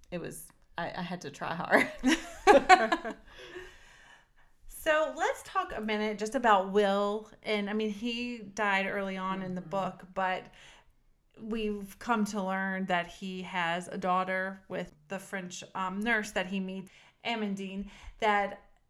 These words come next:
Speaker 2: he, he knows about, and he has left,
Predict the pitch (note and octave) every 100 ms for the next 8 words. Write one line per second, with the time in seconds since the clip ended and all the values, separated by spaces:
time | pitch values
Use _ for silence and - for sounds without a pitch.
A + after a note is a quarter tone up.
0 | _ _ - - - - C#4 C#4 C4+ C4+
1 | B3+ G#3+ - - G3+ C#4+ D#4 C#4 B3 A#3
2 | G#3+ G#3+ - G#3 G3+ A3 G#3 G3 G#3 G#3
3 | - -